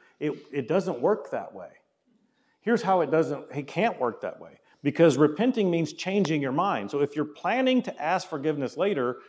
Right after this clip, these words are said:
you're not changing your mind. You planned on asking forgiveness after you were committing the sin in the first place. There's no mind changing going on. You should read your Old Testament and learn about forgiveness of sins in the mind of God.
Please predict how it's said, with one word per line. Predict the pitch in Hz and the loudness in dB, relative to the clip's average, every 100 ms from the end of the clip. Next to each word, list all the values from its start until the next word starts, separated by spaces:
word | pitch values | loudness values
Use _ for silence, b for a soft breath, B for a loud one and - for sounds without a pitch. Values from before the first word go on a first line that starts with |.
| - | -6
you're | 226 | -2
not | 240 180 - | -2 -4 -4
changing | 180 170 147 | -4 -2 -2
your | 147 135 | -2 -2
mind. | 135 170 226 247 B _ | 0 0 -2 -6 B _
You | 190 247 | -2 -2
planned | - 202 233 196 | -2 0 2 2
on | 175 | 2
asking | 170 170 175 165 | 0 -2 -4 -8
forgiveness | 147 151 190 180 - | -4 -4 -2 -2 -2
after | 160 160 | -4 -4
you | 175 160 | -4 -2
were | |
committing | 147 156 185 202 | -2 -4 -2 -2
the | 170 | -4
sin | 147 202 | -4 -4
in | 196 | -2
the | 185 | -4
first | - 269 302 | -4 -6 -4
place. | 156 147 156 B B | -4 -4 -6 B B
There's | - 175 | -6 -4
no | 185 180 | -2 0
mind | 185 214 233 | 0 -2 -4
changing | 226 180 160 143 131 | -4 -6 -6 -6 -4
going | 127 123 | -2 -2
on. | 113 98 80 _ _ _ _ _ _ _ _ _ _ _ B B B B _ _ _ _ _ _ _ _ - | -6 -8 -12 _ _ _ _ _ _ _ _ _ _ _ B B B B _ _ _ _ _ _ _ _ 0
You | 151 185 | 6 8
should | - 208 | 8 4
read | 208 247 185 | 4 2 0
your | 165 170 | -2 0
Old | 160 160 | -2 -2
Testament | 165 147 - 117 98 90 _ - | -8 -8 -10 -12 -12 -18 _ -14
and | 135 127 127 120 | -10 -8 -10 -8
learn | 139 165 147 107 110 | -4 -2 -2 -6 -12
about | 120 120 113 - | -8 -6 -6 -10
forgiveness | 104 147 139 90 - - 131 | -6 -4 -4 -10 -14 -18 -16
of | 107 | -16
sins | - 165 101 95 | -6 -4 -4 -6
in | 107 | -6
the | 107 | -4
mind | 113 123 113 | -2 -2 -4
of | 104 | -4
God. | 123 147 - | -4 -4 -4